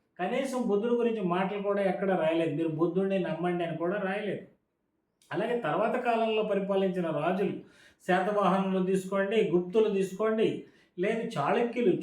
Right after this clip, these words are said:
చోళులు, ఇలాగా వీళ్ళలో బౌద్ధ రాజులు, జైన రాజులు, హిందూ రాజులు ఎంతోమంది ఉన్నారు.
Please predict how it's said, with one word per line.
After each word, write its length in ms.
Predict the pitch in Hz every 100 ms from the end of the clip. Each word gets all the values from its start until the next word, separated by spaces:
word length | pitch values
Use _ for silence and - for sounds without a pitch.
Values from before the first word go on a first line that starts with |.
| 180
చోళులు, 480 | 214 240 240 175 -
ఇలాగా 520 | 180 240 233 160 - - -
వీళ్ళలో 320 | 170 208 208
బౌద్ధ 440 | 165 139 180 202 226
రాజులు, 500 | 226 226 247 226 147
జైన 280 | 165 190
రాజులు, 380 | 208 208 220 247
హిందూ 360 | 175 196 226 214
రాజులు 200 | 214 220
ఎంతోమంది 640 | 165 240 247 294 240 196
ఉన్నారు. 340 | 156 127 104